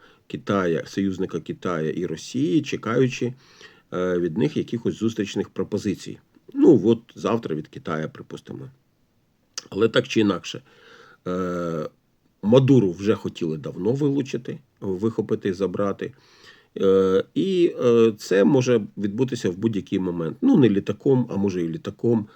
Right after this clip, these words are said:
е, не знаю. Але, м, ключове те, що американці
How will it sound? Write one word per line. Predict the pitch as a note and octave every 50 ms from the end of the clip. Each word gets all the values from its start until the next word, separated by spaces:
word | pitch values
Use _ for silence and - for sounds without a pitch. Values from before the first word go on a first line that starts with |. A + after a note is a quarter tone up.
| _ _ _ - - _ _ -
е, | - F#2 F2+ F2+ F2 F2 E2+ E2+ E2 E2+ E2+ - G1+ - G1+ - - G1+ - -
не | - F#2+ G#2 A#2
знаю. | A#2 - D#2+ - - - - - _
Але, | - G2 A2+ A#2+ A#2+ G#2+ G#2 - -
м, | A2+ G#2 G2 G2 F#2+ F#2 F2 -
ключове | - G#2+ G#2 - C3 B2+ D3+ D#3+
те, | - - G#3 F#3
що | - - G#2+
американці | G2 G#2 A2+ A2+ B2 A#2 - - - - G#3+ G#3 - - - D2+